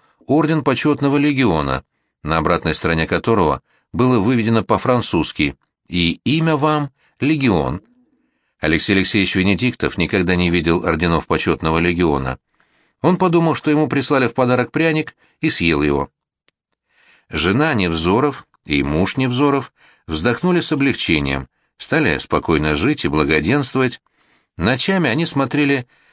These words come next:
в телескоп на Марс и заметили, что Марс утратил свою красную окраску, потому что Леся Рябцева расплодилась в таком количестве — что покрыла собой всю поверхность Марса,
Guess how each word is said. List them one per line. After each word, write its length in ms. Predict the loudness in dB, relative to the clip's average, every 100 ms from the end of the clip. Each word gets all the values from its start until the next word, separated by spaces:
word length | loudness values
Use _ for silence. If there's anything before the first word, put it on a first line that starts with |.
| _
в 80 | -4
телескоп 600 | 0 2 0 -2 -2 0
на 160 | -2 2
Марс 460 | 2 0 -4 -12 _ _ -8
и 200 | -6 -2
заметили, 540 | 0 2 0 0 -2
что 180 | 0 2
Марс 320 | 2 2 -2
утратил 460 | 0 0 2 0 2
свою 220 | 0 2
красную 420 | 0 0 0 0
окраску, 580 | 0 0 -2 -4 -6 -6 _ _ _ _ -8
потому 320 | -2 0 0
что 300 | 2 0 0 _ _ -2
Леся 340 | 0 2 0
Рябцева 400 | 0 0 -2 0
расплодилась 600 | 0 0 -2 2 2 2
в 20 | -2
таком 320 | 0 2 2
количестве — 720 | 0 0 -2 -4 -4 -4 -6 _ _ _ _ _
что 220 | -4 -2
покрыла 400 | 0 0 2 0
собой 320 | 0 0 0
всю 200 | 0 -2
поверхность 520 | 0 2 2 0 -2 2
Марса, 520 | 2 2 0 -2